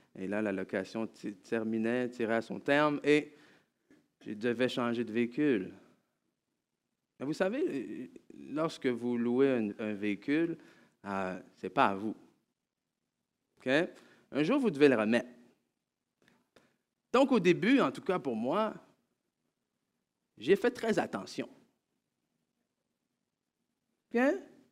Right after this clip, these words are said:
Les premières semaines et mois où ce que je suis allé chercher mon véhicule et je l'ai amené chez moi, écoute, j'ai fait attention, je l'ai lavé, les enfants n'avaient pas le droit de manger dans l'auto.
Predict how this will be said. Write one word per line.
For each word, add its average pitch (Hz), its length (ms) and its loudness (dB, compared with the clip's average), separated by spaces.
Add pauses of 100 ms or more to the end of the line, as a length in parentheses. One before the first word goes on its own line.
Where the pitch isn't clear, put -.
(640)
Les - 100 -6
premières 233 360 4
semaines 208 640 6
et 151 160 6
mois 170 520 8
où 170 80 6
ce - 80 -2
que 151 140 2
je 147 60 -6
suis 151 140 2
allé 143 260 6
chercher 151 400 -4
mon 135 180 0
véhicule 170 560 4
et 143 100 4
je 123 60 -8
l'ai 123 80 2
amené 123 400 2
chez 131 140 -2
moi, 143 380 2
écoute, 175 500 4 (1040)
j'ai - 100 -4
fait - 160 0
attention, 175 880 2 (300)
je - 100 -18
l'ai 190 140 8
lavé, 160 800 8 (240)
les 190 160 6
enfants 185 260 6
n'avaient 165 160 8
pas 180 200 8
le 170 60 2
droit 147 200 4
de 135 40 0
manger 120 440 2
dans 110 140 0
l'auto. 175 640 6